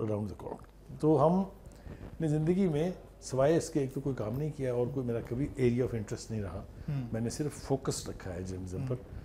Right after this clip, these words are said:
Speaker 1: और उसका नतीजा ये है कि मैंने जितनी मेहनत की है, अल्लाह ने मुझे उतना ही उसका फल भी दिया, बल्कि मेरी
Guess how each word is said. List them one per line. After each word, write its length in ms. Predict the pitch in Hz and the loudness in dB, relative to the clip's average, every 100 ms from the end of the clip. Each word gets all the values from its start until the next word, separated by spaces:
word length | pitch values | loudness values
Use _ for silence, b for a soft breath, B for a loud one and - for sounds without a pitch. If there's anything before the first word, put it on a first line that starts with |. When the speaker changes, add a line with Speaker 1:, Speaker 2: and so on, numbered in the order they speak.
| B B 110 | B B -6
Speaker 1:
और 200 | 110 - | -6 -6
उसका 220 | - - | -2 0
नतीजा 340 | 123 113 127 143 | 0 0 0 2
ये 220 | 123 104 | 2 0
है 80 | 110 | -2
कि 100 | 113 | -2
मैंने 200 | 110 110 | -2 -4
जितनी 260 | 110 117 | -4 -2
मेहनत 260 | 113 120 104 | 0 0 -2
की 160 | 101 | -4
है, 80 | 92 | -4
अल्लाह 200 | 101 98 | -4 -4
ने 60 | 101 | -6
मुझे 200 | 98 95 | -4 -6
उतना 320 | 98 107 104 | -6 -6 -6
ही 140 | 98 | -6
उसका 220 | 95 - 95 | -6 -8 -10
फल 180 | - | -6
भी 180 | 101 113 | -4 -2
दिया, 180 | 117 117 | 0 0
बल्कि 240 | 113 113 | 0 -2
मेरी 380 | 113 113 131 143 | -2 0 0 0